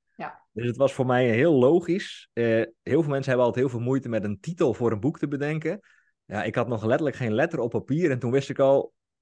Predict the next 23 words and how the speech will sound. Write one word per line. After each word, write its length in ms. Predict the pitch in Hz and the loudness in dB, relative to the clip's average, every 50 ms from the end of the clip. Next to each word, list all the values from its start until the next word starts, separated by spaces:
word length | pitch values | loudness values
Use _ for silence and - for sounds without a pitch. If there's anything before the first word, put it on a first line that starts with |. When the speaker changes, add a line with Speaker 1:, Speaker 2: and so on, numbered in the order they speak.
| _ _ - | _ _ -16
Speaker 2:
ik 100 | - 101 | -10 -2
weet 160 | 113 123 127 | 0 0 2
nog 80 | 123 120 | 2 0
niet 140 | 123 160 202 | -2 -4 -6
precies 220 | - - 151 156 151 | -4 -2 -2 0 0
wat 120 | 151 143 | 0 0
er 60 | 147 127 | 0 -2
in 60 | 120 | -2
het 80 | 107 | -2
boek 160 | 110 147 233 - | -4 -4 -4 -4
gaat 140 | - 160 | -6 -4
komen. 280 | - - 156 170 185 185 | -2 0 0 0 2 0
Maar 100 | 143 123 | 0 -2
die 100 | 120 113 | -2 -4
titel 260 | - - 226 - 220 | -4 -6 -4 -4 -2
gaat 180 | - 185 170 160 | 0 0 0 0
in 60 | 175 | 0
ieder 140 | 170 165 151 | 0 0 2
geval 140 | 143 139 131 | 2 2 2
Relaxed 240 | 123 127 123 120 - | 2 2 0 0 0
Vlammen 260 | 139 117 101 95 92 | 0 0 0 0 -2
heten. 320 | 82 82 85 - - - | -4 -6 -8 -8 -10 -10
Speaker 1:
Ja. 340 | 185 180 165 143 - - _ | -8 -8 -8 -8 -10 -14 _